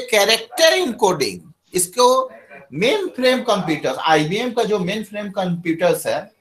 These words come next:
जैसे हम लोग क्या, कौन सा computer use करते हैं हम लोग?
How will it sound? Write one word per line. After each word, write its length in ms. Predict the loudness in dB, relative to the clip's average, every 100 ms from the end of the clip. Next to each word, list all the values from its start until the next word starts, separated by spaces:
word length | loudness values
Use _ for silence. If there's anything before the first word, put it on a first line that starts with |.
| _
जैसे 180 | -4 -2
हम 160 | -2 0
लोग 160 | 2
क्या, 120 | 2 0
कौन 380 | -2 -2 -2
सा 60 | 0
computer 380 | -4 -4 0 0
use 280 | 2 0 0
करते 220 | 2 4
हैं 80 | 4
हम 120 | 6
लोग? 320 | 4 2